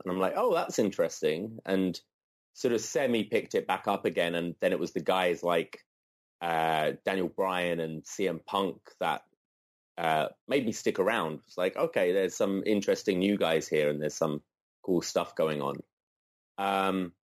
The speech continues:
so that's really my, like, sort of W W E story. But as far as, uh, New Japan's concerned, I,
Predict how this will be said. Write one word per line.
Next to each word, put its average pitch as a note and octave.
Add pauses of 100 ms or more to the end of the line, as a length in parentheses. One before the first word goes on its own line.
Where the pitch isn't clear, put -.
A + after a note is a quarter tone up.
(300)
so -
that's D3+
really A#2+
my, G#2
like, F#2+ (400)
sort -
of D#2+ (480)
W G#2+
W F2+
E D#3
story. D#2+
But F#2 (280)
as G#2+
far A#2
as, G2 (720)
uh, G2
New G#2+
Japan's F#2+
concerned, E2 (120)
I, F#2+